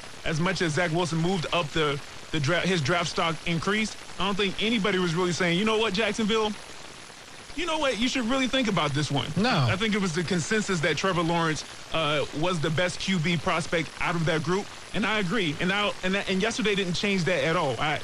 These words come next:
Speaker 1: there's nothing that made me say, "You know what? Maybe we made a mistake."
Speaker 2: Yeah, I, I agree, agree. YouTube says, "What's Trevor Lawrence done?"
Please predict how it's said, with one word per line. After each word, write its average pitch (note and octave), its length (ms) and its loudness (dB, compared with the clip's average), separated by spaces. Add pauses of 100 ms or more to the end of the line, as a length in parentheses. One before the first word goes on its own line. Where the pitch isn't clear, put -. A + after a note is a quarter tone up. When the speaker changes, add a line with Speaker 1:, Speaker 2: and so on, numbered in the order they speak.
Speaker 1:
there's F3 200 0
nothing G#3 320 0
that E3 140 0
made E3+ 180 0
me E3+ 280 0 (260)
say, F3 260 0
"You D#3 160 0
know F3+ 140 2
what? F3+ 280 2 (560)
Maybe F3 300 2
we F3 180 2
made D#3+ 240 2
a - 20 2
mistake." C#3+ 420 0 (260)
Speaker 2:
Yeah, F3 280 4
I, E3 560 2
I - 20 4
agree, D#3 300 2
agree. C#3+ 300 2 (120)
YouTube F3 400 2
says, D3+ 240 2
"What's E3 200 0
Trevor D#3+ 300 2
Lawrence D3 340 2
done?" C#3+ 280 4